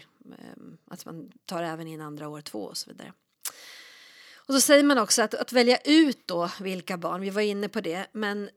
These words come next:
man kommer använda ett unikt urvalsverktyg som man, man har, ehm, byggt fram.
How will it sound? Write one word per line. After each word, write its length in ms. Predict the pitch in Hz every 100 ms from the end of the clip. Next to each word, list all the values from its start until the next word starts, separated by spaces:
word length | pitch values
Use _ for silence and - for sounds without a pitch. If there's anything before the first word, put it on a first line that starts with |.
| _
man 240 | 226 202 196
kommer 240 | 226 214
använda 720 | 208 180 175 170 170 170 175
ett 280 | - 190 - 208
unikt 640 | 190 196 202 190 - - -
urvalsverktyg 1400 | 190 180 170 170 170 165 - - 190 175 - - 294 254
som 180 | - 254
man, 300 | 240 220 208 233
man 280 | 202 196
har, 180 | 190 175
ehm, 720 | 170 170 - - - - - -
byggt 400 | - 208 185 -
fram. 340 | - - 175